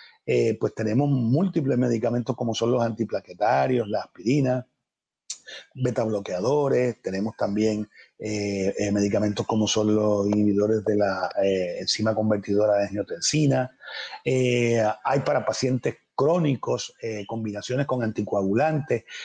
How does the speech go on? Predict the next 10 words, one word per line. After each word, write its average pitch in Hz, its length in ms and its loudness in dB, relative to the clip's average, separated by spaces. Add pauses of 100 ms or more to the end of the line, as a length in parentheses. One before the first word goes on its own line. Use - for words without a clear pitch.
(220)
El 135 160 0
tratamiento 147 720 2
para, 127 580 2
para 120 440 2
esto 165 340 -2
y 143 80 2
las 135 160 0
estatinas, 117 720 -2
bien 127 160 0
importante, 123 680 -2